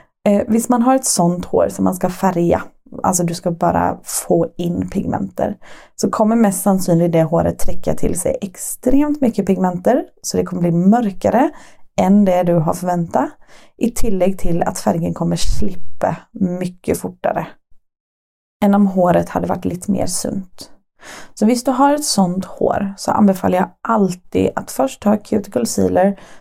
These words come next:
så ta reconstructor innan jag färgar det. Men även om håret inte är så pass skada så märker du forskel om du tar reconstructor för en färgbehandling.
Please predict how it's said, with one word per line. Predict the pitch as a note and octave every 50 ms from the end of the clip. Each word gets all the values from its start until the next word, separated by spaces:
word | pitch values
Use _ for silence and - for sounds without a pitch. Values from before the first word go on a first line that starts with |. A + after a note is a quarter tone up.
| -
så | - - - - B3 C4+ C4+
ta | C4 - A3+ G#3+
reconstructor | G#3 G3+ G3 F#3+ F3+ - F#3+ F#3 F3 - - F#3+ F3+ F3+ - - F#3 F#3 F#3+ F#3 - - - - -
innan | - G#3+ G3+ F#3+ F3 E3 D#3+ D#3+ D#3+ E3 E3+ F3 F3 F3 F3+ F#3+ F#3
jag | - F#3+ F3
färgar | - G3 F#3 F3 F3 - -
det. | - - E3+ - - _ _ _ _ _ - - - - - _ _ _ - - - - - -
Men | G#3+ A3 -
även | - A#3+ A3+ G#3 G3+ G3+
om | G#3 G#3+
håret | G3+ G#3 G3+ G3 G3 G3 G#3
inte | G#3 F#3+ F#3 G3
är | G3 F#3+
så | F#3+ - - - F#3 F#3 F#3 F3+
pass | - - F#3+ F#3 -
skada | - - A3+ G#3+ - G#3 G3 - - A3+ - - - - - - -
så | - - - A3 G#3+
märker | G#3 G3+ G3 F#3+ F#3 F3+ F3+ F3+ E3+ E3 - - - G#3+
du | G3 A3+
forskel | G3+ - - G#3 G3 - - - - G3+ G3 G#3 G3+ F#3+ - -
om | - - F#3 -
du | F#3
tar | F#3+ F3+ - - - F2+ F2 F2+ -
reconstructor | F3+ F3 F#3 - F3 F3+ - F#3+ F#3 - - F#3 F3 - - F#3+ F#3
för | F3+ F3+ - - - F#3+ F3 F3+
en | F3+ F#3 F#3
färgbehandling. | F#3+ G3 F#3 F3 F3+ F3 F3+ F#3 F#3 F#3 F3+ F#3 F#3+ A3+ B3+ D4 F4